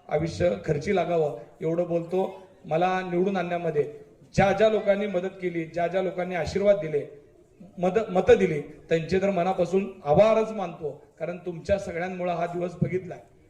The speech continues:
पण ज्यांनी मतं दिली नाहीत त्याही लोकांना मी एवढं सांगतो की पुढच्या वर्षी आम्ही अशा पद्धतीचं काम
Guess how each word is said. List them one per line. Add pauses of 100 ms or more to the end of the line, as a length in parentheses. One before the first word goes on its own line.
पण
ज्यांनी
मतं
दिली
नाहीत (540)
त्याही
लोकांना
मी
एवढं
सांगतो
की
पुढच्या
वर्षी (320)
आम्ही
अशा
पद्धतीचं
काम